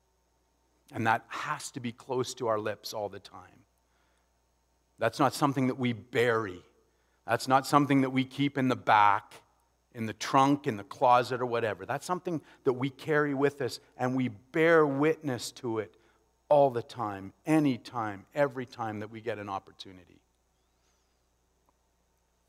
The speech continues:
And do not forget, verse sixteen, to do good and to share with others, for what, for with such sacrifices God is pleased.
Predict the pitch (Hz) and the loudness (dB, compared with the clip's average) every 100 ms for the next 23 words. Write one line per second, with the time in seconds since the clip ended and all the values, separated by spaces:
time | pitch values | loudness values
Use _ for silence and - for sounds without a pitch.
0 | _ _ _ _ _ _ _ _ _ _ | _ _ _ _ _ _ _ _ _ _
1 | _ - 123 110 139 156 135 139 151 147 | _ -4 -2 4 6 6 4 4 8 8
2 | - 117 127 - 135 - 147 135 - 117 | 4 0 0 0 -6 -4 -2 0 -2 0
3 | 127 107 151 165 131 127 120 117 - - | 0 4 6 8 8 4 0 -2 -2 2
4 | 170 160 151 135 - 147 147 123 - 143 | 6 8 6 4 2 2 4 0 -2 -4
5 | 123 123 151 - - - 156 - - 123 | 0 4 4 4 -12 0 0 0 0 4
6 | 160 196 - 170 160 - 151 151 139 - | 4 4 2 2 2 0 0 0 -2 -4
7 | 131 - 117 120 113 113 - - 143 139 | -4 -4 -6 -2 -2 -4 -10 -8 -4 -2
8 | 110 87 - | -4 -8 -16